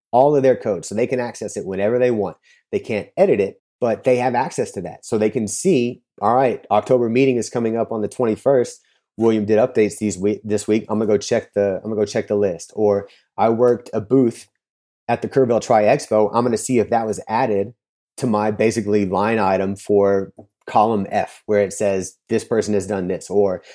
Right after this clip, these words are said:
"I wrote this blog and it got published.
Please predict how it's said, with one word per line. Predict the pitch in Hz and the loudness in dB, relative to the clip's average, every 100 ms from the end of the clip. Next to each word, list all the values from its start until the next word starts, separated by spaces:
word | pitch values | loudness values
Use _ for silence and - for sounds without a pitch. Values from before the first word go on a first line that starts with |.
| _ | _
"I | 107 117 | 0 2
wrote | 120 107 | 2 2
this | 110 135 104 | 2 2 0
blog | 113 123 107 98 | 2 4 4 2
and | 98 | -2
it | 117 | -2
got | 117 - | -4 -6
published. | - 139 104 101 101 | 0 0 2 -2 -4